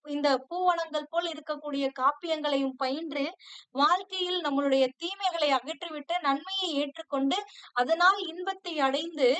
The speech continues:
இந்த பூ-, உலகம் புகழுமாறு நாம் நடை போட வேண்டும், ஊர்வலம் செய்ய வேண்டும் அப்படின்றாங்க. அது மட்டுமல்லாமல்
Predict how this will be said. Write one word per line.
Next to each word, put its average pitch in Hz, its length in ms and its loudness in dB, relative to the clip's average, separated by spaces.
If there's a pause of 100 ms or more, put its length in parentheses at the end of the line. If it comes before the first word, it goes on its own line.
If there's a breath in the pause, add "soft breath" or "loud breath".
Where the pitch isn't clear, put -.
(360 loud breath)
இந்த 320 300 -2
பூ-, 320 280 -6
உலகம் 381 500 2
புகழுமாறு 381 720 2
நாம் 302 240 2 (140)
நடை 269 300 0
போட 320 300 2
வேண்டும், 262 400 0 (140)
ஊர்வலம் 320 480 2 (320)
செய்ய 269 280 2
வேண்டும் 240 400 2
அப்படின்றாங்க. 233 560 0 (420 loud breath)
அது 240 160 4
மட்டுமல்லாமல் 311 800 2